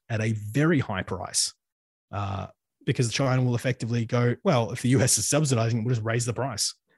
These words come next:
And they will, they'll raise the price, and they're knowing the U S will pay the same thing. So you now have a choice of either having state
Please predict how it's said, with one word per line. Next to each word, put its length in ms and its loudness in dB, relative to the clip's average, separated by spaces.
And 100 -2
they 60 2
will, 140 0
they'll 140 0
raise 260 2
the 80 -6
price, 320 -2
and 140 -4
they're 120 -2
knowing 240 2
the 80 4
U 140 4
S 140 0
will 80 -8
pay 140 -4
the 100 -6
same 240 -2
thing. 260 -6
So 180 0
you 240 0
now 140 4
have 100 2
a 60 0
choice 280 2
of 120 -2
either 160 0
having 300 0
state 600 0